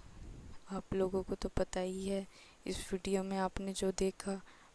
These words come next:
वो सच नहीं था, वो एक सड़ा सा कॉमेडी था, भूत का haunting जो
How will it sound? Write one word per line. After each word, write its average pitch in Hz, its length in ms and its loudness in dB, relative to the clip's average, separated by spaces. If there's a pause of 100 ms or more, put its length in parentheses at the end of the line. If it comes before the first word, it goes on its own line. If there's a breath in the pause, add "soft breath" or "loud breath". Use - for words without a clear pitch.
(140)
वो 185 120 2
सच - 420 0
नहीं 190 260 -2
था, 190 340 -2 (520)
वो 190 240 2 (140)
एक 190 160 0 (420)
सड़ा 190 400 4
सा 202 160 0
कॉमेडी 185 580 0
था, 185 320 -2 (640)
भूत - 220 0
का - 220 0
haunting 190 680 2 (1000 loud breath)
जो 190 220 6